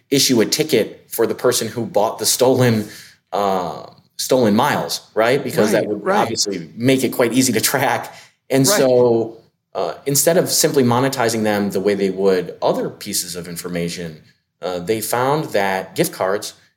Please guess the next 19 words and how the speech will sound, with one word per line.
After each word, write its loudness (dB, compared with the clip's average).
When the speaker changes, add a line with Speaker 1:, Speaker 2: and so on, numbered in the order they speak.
Speaker 1:
is -2
a -6
secondary -2
cash -8
out -4
method, -6
which 0
makes 0
it -2
less -2
traceable. -2
And -6
actually, -4
the -2
interesting -6
thing -8
about -6
gift -14
cards -2